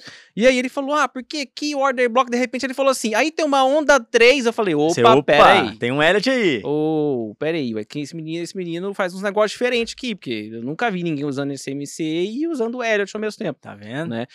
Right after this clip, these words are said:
Speaker 1: Isso é a maior prova de que S M C é a análise técnica clássica. Mas, tô brincando, viu, gente? Antes da, da, da, da polêmica, como diz o Rafael, não leva pro seu coração, não, que é brincadeira, tá? É todo, no final das contas, só você que briga e nós é amigo.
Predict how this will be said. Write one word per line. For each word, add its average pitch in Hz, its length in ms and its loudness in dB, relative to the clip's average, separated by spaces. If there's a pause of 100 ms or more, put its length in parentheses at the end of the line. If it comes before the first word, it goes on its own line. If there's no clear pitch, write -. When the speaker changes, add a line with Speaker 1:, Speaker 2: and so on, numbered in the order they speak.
(140)
Speaker 1:
Isso - 80 -10
é - 20 -4
a 151 40 -6
maior 180 100 0
prova 190 400 2
de 196 140 -8
que 202 400 -4 (400)
S 123 200 -6
M 160 120 -4
C 170 200 -4
é 175 60 2
a 208 80 2
análise 185 300 0
técnica - 380 -6
clássica. 240 580 4 (240)
Mas, 226 520 4
tô 165 100 0
brincando, 180 440 -4
viu, 185 80 -6
gente? 139 300 -8
Antes 151 120 -10
da, 196 180 0
da, 175 160 -2
da, 175 140 -2
da 175 120 -4
polêmica, 135 540 -2
como 165 180 -6
diz 175 120 -6
o - 20 -8
Rafael, 135 400 0
não 127 80 -6
leva 202 180 -4
pro 240 80 -16
seu 233 140 -6
coração, 139 420 -4
não, 147 140 -8
que - 80 -8
é 185 40 -4
brincadeira, 180 640 -12 (260)
tá? 120 180 -8
É 131 60 -8
todo, 208 260 -8
no 165 80 -6
final 196 200 -6
das 180 160 0
contas, 208 260 -8
só 302 160 2
você 247 160 0
que 220 100 -4
briga 190 300 -4
e - 20 -2
nós 226 200 0
é 233 40 -2
amigo. 208 320 -2